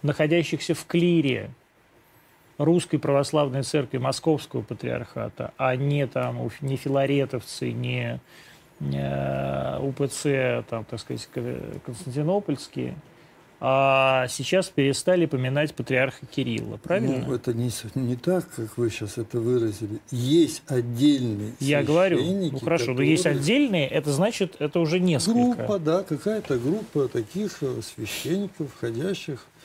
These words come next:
Speaker 2: в
Speaker 1: Почему, а,
Speaker 2: Украинскую
Speaker 1: почему,
Speaker 2: Православную
Speaker 1: почему
Speaker 2: Церковь.
Speaker 1: они до сих пор, э, находятся, не выведены за штат или не запрещены в служении?
Speaker 2: Ну, во-первых, так быстро, во-первых, никогда вопросы не решаются, во-вторых,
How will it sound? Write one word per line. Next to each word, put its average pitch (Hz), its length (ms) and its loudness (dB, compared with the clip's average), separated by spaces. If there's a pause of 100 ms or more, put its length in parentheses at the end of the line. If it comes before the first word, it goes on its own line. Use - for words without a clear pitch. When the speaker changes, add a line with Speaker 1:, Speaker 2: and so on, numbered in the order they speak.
Speaker 2:
в - 40 -8
Speaker 1:
Почему, 214 360 4
а, 294 60 6
Speaker 2:
Украинскую 220 280 2
Speaker 1:
почему, 208 300 2
Speaker 2:
Православную 185 520 0
Speaker 1:
почему 185 420 4
Speaker 2:
Церковь. 190 120 0
Speaker 1:
они 165 280 2
до 156 180 4
сих - 240 -4
пор, 185 440 2
э, 127 600 0
находятся, 151 760 -2
не 143 200 2
выведены 147 440 2
за 135 160 2
штат 196 400 0
или 143 120 2
не 139 100 0
запрещены 135 580 -2
в - 60 -12
служении? 117 680 -8 (480)
Speaker 2:
Ну, 120 300 0
во-первых, 107 600 -8
так 131 180 0
быстро, 123 360 -2
во-первых, 123 360 -2
никогда 123 220 2
вопросы 123 440 -2
не 113 160 0
решаются, 160 600 -4
во-вторых, 123 400 -6